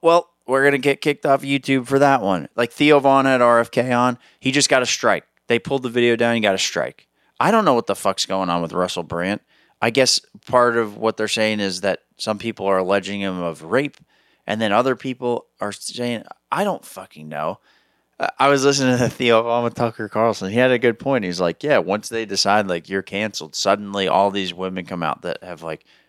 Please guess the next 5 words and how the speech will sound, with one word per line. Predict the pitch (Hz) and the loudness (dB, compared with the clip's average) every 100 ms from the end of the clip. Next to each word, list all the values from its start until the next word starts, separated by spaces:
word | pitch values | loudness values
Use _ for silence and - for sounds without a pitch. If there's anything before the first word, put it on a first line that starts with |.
| _ | _
<laughs> | _ _ _ | _ _ _
that | - - 143 110 - | -2 -2 -2 -4 -4
you've | 98 98 90 - - - _ _ | -6 -10 -8 -10 -10 -12 _ _
<laughs> | - - - - _ | -20 -18 -18 -20 _
fucking | 113 107 104 101 101 | -8 -4 -6 -6 -12